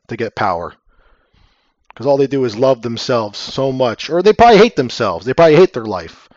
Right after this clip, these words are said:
Who knows? I don't know their psychological drive for what they do or the reason why they do these things. But to me, it disgusts me, and I think it disgusts you as well.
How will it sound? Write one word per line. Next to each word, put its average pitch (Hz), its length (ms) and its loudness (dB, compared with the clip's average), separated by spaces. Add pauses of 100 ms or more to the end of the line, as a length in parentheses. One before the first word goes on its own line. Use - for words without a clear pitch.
(160)
Who 151 100 -10
knows? 120 380 -2
I 127 80 -2
don't 135 100 -4
know 135 120 -2
their 123 120 -4
psychological 123 760 -4
drive 123 420 0 (340)
for 123 80 -14
what 123 200 -4
they 113 140 -6
do 135 420 0 (400)
or 113 100 -10
the 120 80 -8
reason 147 280 2
why 131 120 2
they 117 120 -4
do 143 160 -4
these 127 240 -8
things. 127 480 -6 (640)
But 143 120 -12
to - 80 -6
me, 180 140 2
it 175 80 -2
disgusts - 580 0
me, 104 140 -6
and 107 100 -6
I 117 80 -6
think 139 220 -6
it 127 120 -6
disgusts 131 500 -4
you 143 140 -6
as 123 120 -8
well. 135 360 0